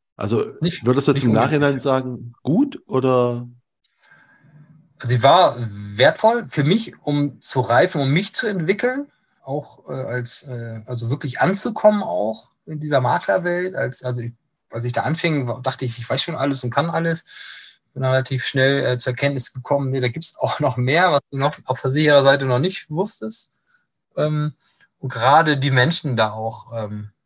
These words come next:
Speaker 2: mitzunehmen, das hat schon seine Zeit gebraucht. Ob das jetzt vier Jahre braucht, weiß ich nicht. Ähm, zwei hätten es vielleicht auch,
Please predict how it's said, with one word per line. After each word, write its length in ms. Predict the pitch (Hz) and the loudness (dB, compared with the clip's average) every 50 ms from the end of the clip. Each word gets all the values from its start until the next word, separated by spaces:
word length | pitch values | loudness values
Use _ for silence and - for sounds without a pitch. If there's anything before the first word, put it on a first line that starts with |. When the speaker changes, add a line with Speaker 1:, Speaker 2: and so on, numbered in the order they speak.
| _ _ - | _ _ -18
Speaker 2:
mitzunehmen, 720 | 120 110 110 127 123 - - 160 135 123 117 110 104 107 | -12 -8 -8 -8 -6 -6 -6 -6 -4 -4 -4 -4 -6 -6
das 160 | 113 117 - | -6 -6 -6
hat 120 | 135 123 - | -6 -6 -6
schon 120 | 143 131 | -4 -2
seine 240 | 117 113 113 110 113 | -2 -2 -2 -4 -6
Zeit 240 | - 120 113 113 - | -6 -8 -8 -10 -10
gebraucht. 600 | 113 110 - - 139 151 165 170 170 - - _ _ _ _ _ _ _ _ _ | -14 -12 -6 -2 0 2 2 0 -2 -6 -18 _ _ _ _ _ _ _ _ _
Ob 120 | - 127 - | -8 -4 0
das 160 | - - - | 0 2 2
jetzt 200 | 139 127 - - | 2 2 2 2
vier 260 | - - 160 143 127 | 4 4 6 6 6
Jahre 380 | 120 131 143 170 190 170 - 156 | 6 6 6 6 4 4 0 -4
braucht, 540 | 127 - 143 143 143 139 139 - - - _ _ _ - - - _ - - - - _ _ - | 0 4 6 6 6 6 4 -2 -12 -20 _ _ _ -20 -20 -20 _ -20 -20 -20 -20 _ _ -2
weiß 240 | 117 135 175 175 208 | 0 2 2 2 0
ich 120 | 170 - | -2 0
nicht. 360 | 190 180 185 185 185 - _ _ _ _ _ _ _ _ _ _ _ _ _ _ _ _ | 0 0 0 0 -2 -6 _ _ _ _ _ _ _ _ _ _ _ _ _ _ _ _
Ähm, 380 | - 143 135 127 127 123 120 117 _ - | -10 -8 -6 -4 -2 -4 -4 -6 _ -12
zwei 320 | - - - 139 139 143 | -6 0 2 4 4 4
hätten 200 | 143 147 143 123 131 | 4 0 -2 -4 -6
es 80 | 117 | -6
vielleicht 240 | - 131 127 127 123 | -4 -2 -2 -2 2
auch, 380 | 127 139 165 185 185 - _ | 4 4 4 4 2 -2 _